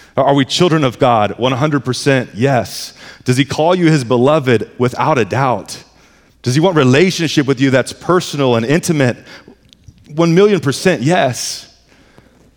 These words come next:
But may we never allow that to eclipse the reality that he is God,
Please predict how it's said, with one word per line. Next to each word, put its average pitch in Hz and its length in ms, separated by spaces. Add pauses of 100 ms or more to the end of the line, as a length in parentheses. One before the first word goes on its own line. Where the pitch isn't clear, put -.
But 147 100
may 160 120
we 170 140
never 185 800
allow 156 420
that 135 440
to 139 120
eclipse 135 460
the 127 100
reality 139 440
that 127 160
he 147 300
is 147 280
God, 80 420